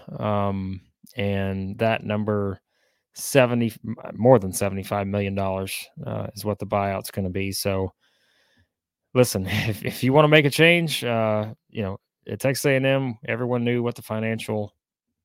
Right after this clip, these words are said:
picture would look like if they decided to do it. And so here we are. Um, this is something that for the longest time,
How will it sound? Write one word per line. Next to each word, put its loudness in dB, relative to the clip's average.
picture -2
would 0
look -2
like 0
if -8
they -2
decided -2
to -6
do 0
it. -2
And -6
so 0
here -2
we 0
are. 2
Um, -8
this -6
is -6
something -4
that -4
for -4
the 0
longest 0
time, 0